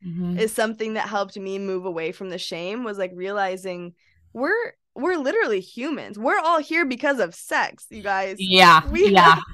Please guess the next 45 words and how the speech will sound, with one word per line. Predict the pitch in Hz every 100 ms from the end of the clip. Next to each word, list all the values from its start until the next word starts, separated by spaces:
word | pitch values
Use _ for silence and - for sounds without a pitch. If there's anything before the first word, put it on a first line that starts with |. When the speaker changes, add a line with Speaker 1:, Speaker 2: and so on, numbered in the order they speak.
| -
Speaker 1:
If | 226 220
you're | 269 262
that, | - -
like, | 254 226 -
in | 214 214
the |
Speaker 2:
We're | 214 202
Speaker 1:
closet | 196 196 202
about | 190 180 -
sex, | - 180 180 - -
like, | 175 165 - - -
you | 196 226
have | 226 226 -
to | 277
look | 220 208
around | 202 196 185 180
and | 180 165
<laughs> |
realize | 175 190 233 - - 302 262 254 - - 659 571 381 202
that | 202 190
none | 214 214 233 262
of | 302 294
us | 294 -
would | 285 262 233
be | 320 381
here | 285 208
if | 196 208
penises | - 214 226 220 208
weren't | 202 202
entering | 202 208 196
vaginas | 202 226 233 220 170 160 175
and | 170 175
stuff. | 170 127 -
So, | - 185
like | 185 180 220
Speaker 2:
Mm-hmm. | 302 269 294 - _ _ _ _ _ _
And | 254 254
so | 277 269
anytime | 254 277 320 294 294 277
that | 262
I | 240
start | 226 - 226 233
to |
feel | 254 269 262
shamed | - 247 226 220 220 220